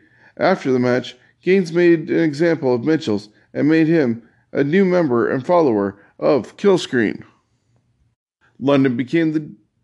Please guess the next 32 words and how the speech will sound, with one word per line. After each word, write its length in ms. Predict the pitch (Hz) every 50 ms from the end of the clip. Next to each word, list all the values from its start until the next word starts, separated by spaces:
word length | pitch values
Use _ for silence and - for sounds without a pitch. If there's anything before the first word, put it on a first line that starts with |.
| _ _
debut 420 | 180 185 190 180 180 214 214 202
stage 440 | 208 - - 220 208 180 139 117 -
for 180 | - - 185
Nova. 460 | 190 180 190 208 202 156 123 87 - - _ _ _ _
She's 240 | _ - - 151 139
one 160 | 143 165 170
of 80 | 170 156
the 60 | 156
quickest 420 | 160 - 196 190 190 170 147 - -
learners 500 | 165 185 190 170 139 131 120 120 - -
coming 360 | - 170 160 156 156 151 165
out 100 | 170 165
of 180 | 151 139 120
the 400 | 117 123 123 120 123 117 120 123 - - _ _ -
Wrestle 320 | - 151 170 156 151 117
Factory 540 | 117 - 120 113 110 110 - 120 113 113 113 - _ _ _ _ _ _ _
and 360 | - 135 139 127 120 120 _
proved 360 | _ 185 180 180 165 143 -
as 180 | 127 123 113 101
much 300 | 131 127 131 123 - - _ _ _ _ _
as 140 | - 143 131
she 160 | - 208 -
took 260 | - 185 175 165 170
on 380 | 160 151 147 131 127 127 123 - _ _ _ _ -
the 80 | 151
first 320 | 143 - 202 202 170 - -
female 340 | 180 175 165 160 151 147 135
graduate 640 | 127 160 170 165 139 135 117 113 113 110 - _
from 200 | - 170 165 151
the 80 | 131 117
Wrestle 340 | 113 120 123 117 - 123 113
Factory, 480 | - 135 131 123 131 147 143 143 139